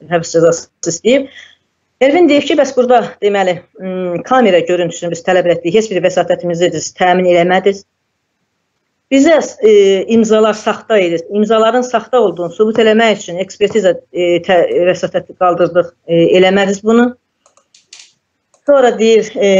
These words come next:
deməli, işgəncə yerlərinin, yəni ekspertizasını tələb elədik, bu vəsatət də rədd olundu.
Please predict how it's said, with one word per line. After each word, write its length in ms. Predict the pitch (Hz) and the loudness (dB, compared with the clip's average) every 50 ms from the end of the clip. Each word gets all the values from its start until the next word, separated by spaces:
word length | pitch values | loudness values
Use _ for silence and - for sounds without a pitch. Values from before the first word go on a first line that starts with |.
| 190 | 2
deməli, 260 | 220 240 240 240 247 247 - | 2 2 2 2 0 -2 -4
işgəncə 500 | - - - 247 240 240 214 240 247 208 - | -6 -4 -2 0 0 0 2 0 0 -2 -2
yerlərinin, 1120 | 185 185 196 190 180 185 180 175 175 170 175 - _ _ _ _ _ 180 185 190 190 180 - - _ _ _ 185 | -2 -2 -2 0 0 0 0 0 -2 -4 -8 -14 _ _ _ _ _ -12 -10 -8 -8 -8 -10 -14 _ _ _ -4
yəni 180 | 190 175 165 - | -2 -2 -2 -4
ekspertizasını 680 | - - - - 190 185 190 190 180 190 185 - 185 170 | -6 -6 -4 -2 -2 0 0 0 0 -2 -2 -4 -6 -4
tələb 300 | 202 185 185 180 180 180 | -2 0 2 2 2 2
elədik, 360 | 175 170 170 180 170 170 - | 2 2 0 -2 -4 -2 -4
bu 100 | 202 190 | -2 0
vəsatət 460 | 190 196 196 190 170 165 190 190 - | 0 0 0 -2 -2 -2 -2 -4 -2
də 100 | - 208 | 0 0
rədd 240 | 214 214 214 214 - | 0 0 -2 -2 -4
olundu. 360 | 233 233 226 233 233 233 262 | -2 0 0 2 2 2 2